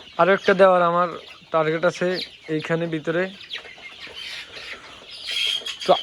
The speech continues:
আসলে আমি যেটা ভাবছি মুরগিকে সুস্থ রাখার জন্য যতটুকু আমি বুঝছি মুরগির লিটারটা সবসময় শুকনো রাখতে হবে। তো যেহেতু এখন শীতকাল মুরগির লিটারটা স-, একটু ভিজা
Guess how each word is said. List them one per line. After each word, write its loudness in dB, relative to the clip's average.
আসলে 4
আমি 4
যেটা 4
ভাবছি 2
মুরগিকে -4
সুস্থ -8
রাখার 2
জন্য 2
যতটুকু 0
আমি 2
বুঝছি -6
মুরগির -2
লিটারটা 2
সবসময় -4
শুকনো -2
রাখতে 0
হবে। 2
তো -4
যেহেতু 8
এখন 0
শীতকাল 2
মুরগির 0
লিটারটা 2
স-, -4
একটু -6
ভিজা 4